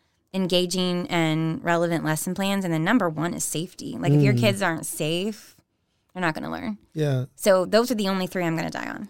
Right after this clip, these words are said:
Speaker 2: Yeah. Talk to us a little bit more about safety. If I'm, if I'm a baby teacher and, um, I come in, in regards to my training or my certification, I understand grades and testing and all those different things.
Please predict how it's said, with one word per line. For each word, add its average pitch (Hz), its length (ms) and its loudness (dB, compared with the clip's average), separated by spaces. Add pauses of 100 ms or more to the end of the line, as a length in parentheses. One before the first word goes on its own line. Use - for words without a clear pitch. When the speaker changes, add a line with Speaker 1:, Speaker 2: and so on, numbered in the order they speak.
(140)
Speaker 2:
Yeah. 143 160 2
Talk 226 240 2
to - 60 -2
us 220 100 0
a 202 40 -2
little 196 100 0
bit 170 140 2
more 151 100 4
about 139 220 0
safety. 139 460 -4 (220)
If 156 120 2
I'm, 226 160 8
if 160 100 4
I'm 202 80 8
a 202 60 6
baby 180 240 6
teacher 143 460 4 (460)
and, 139 580 6
um, 131 420 0
I 143 80 -2
come 160 240 6
in, 135 340 4
in 143 140 0
regards 175 340 2
to 160 100 -2
my 143 120 4
training 139 260 2
or 131 40 4
my 127 100 4
certification, 131 680 2 (300)
I 156 80 4
understand 139 600 4
grades 160 480 6
and 120 140 0
testing 147 720 4
and 139 120 -2
all 160 120 -2
those 151 140 0
different 165 260 -4
things. 135 420 -4